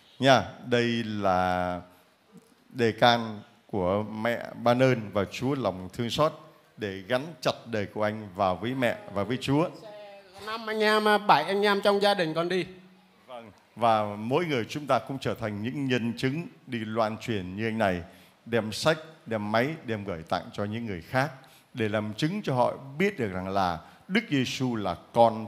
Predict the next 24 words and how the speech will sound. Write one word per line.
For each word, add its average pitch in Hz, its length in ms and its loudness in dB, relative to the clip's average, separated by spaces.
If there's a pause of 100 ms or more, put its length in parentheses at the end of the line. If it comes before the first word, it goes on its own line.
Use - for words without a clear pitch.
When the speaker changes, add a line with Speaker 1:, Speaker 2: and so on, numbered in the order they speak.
Speaker 1:
Thiên 110 320 -4
Chúa 131 320 -2 (180)
thật 143 160 4 (760)
và 123 140 2 (100)
Đức 226 160 2
Giêsu 151 360 0
là 107 220 -2
đấng 156 320 -4
đầy 135 180 6 (240)
quyền 110 320 -2
năng 123 320 -2
và 117 340 8 (340)
giàu 104 580 8
lòng 92 480 4 (160)
thương 98 380 -2
xót. 156 300 2 (420)
Ai 151 200 6 (260)
tin 226 380 6
vào 113 200 6
Ngài 110 400 0
thì 110 320 -4
có 185 480 10 (220)
sự 160 580 6 (120)
sống 151 420 4